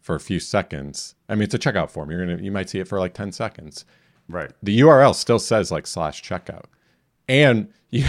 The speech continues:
Speaker 1: you know how all these, like, forms that are like, you know, only click checkout once.
Speaker 2: Yeah.
Speaker 1: Don't, don't click it more than once. Like,
Speaker 2: Yeah.
Speaker 1: there's a reason for that because you
Speaker 2: Yeah.
Speaker 1: could,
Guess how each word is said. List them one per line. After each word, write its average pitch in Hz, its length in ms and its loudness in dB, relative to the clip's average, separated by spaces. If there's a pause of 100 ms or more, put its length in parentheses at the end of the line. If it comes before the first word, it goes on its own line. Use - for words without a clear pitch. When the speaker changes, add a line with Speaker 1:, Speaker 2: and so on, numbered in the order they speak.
Speaker 1:
you 117 380 6
know 110 120 4
how - 280 -2 (840)
all 104 160 0
these, 95 220 0
like, 98 160 0
forms 87 520 -4
that 80 100 -4
are 80 140 -4
like, 78 300 -8
you 98 60 -6
know, 90 160 -10
only 131 240 -2
click 131 240 -8
checkout 120 400 -4
once. - 580 -6 (440)
Speaker 2:
Yeah. 127 240 6
Speaker 1:
Don't, - 160 -10
don't 147 240 6
click 151 220 2
it - 100 0
more 123 240 2
than 113 160 0
once. 101 320 -4
Like, 110 180 0 (400)
Speaker 2:
Yeah. 90 280 -4 (440)
Speaker 1:
there's 117 160 4
a 110 80 4
reason 120 320 2
for 87 100 -2
that 80 180 -2
because 87 480 -4
you 101 180 -4
Speaker 2:
Yeah. 101 80 -2
Speaker 1:
could, 87 240 -4